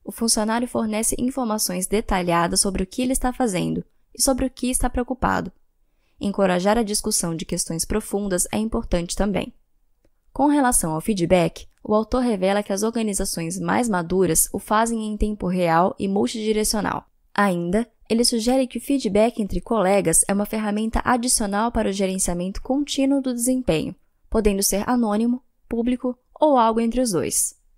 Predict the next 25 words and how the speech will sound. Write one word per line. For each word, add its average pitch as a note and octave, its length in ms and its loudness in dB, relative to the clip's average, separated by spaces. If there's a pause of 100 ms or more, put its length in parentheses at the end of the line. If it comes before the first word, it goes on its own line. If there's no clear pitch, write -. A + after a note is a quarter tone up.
(360)
Por G#3 160 2
fim, F3 380 -2 (120)
o - 80 -8
reconhecimento G#3 840 -2
é G3 80 0
o G3 60 -2
componente A3 580 -4
mais G3 240 -4
subestimado F#3 640 -2
dos F#3 140 -6
C - 140 2
F G#3+ 340 -2
Rs F#3+ 360 0
e G#3 140 -2
o - 20 -2
menos A#3+ 320 0
entendido. A#3+ 600 -2 (600)
Ele F3 180 0
também F#3 340 2
deve G3+ 180 0
ser F3 200 0
realizado F3+ 600 0
de F3+ 160 -8
forma G3+ 260 -2
contínua, F#3+ 760 0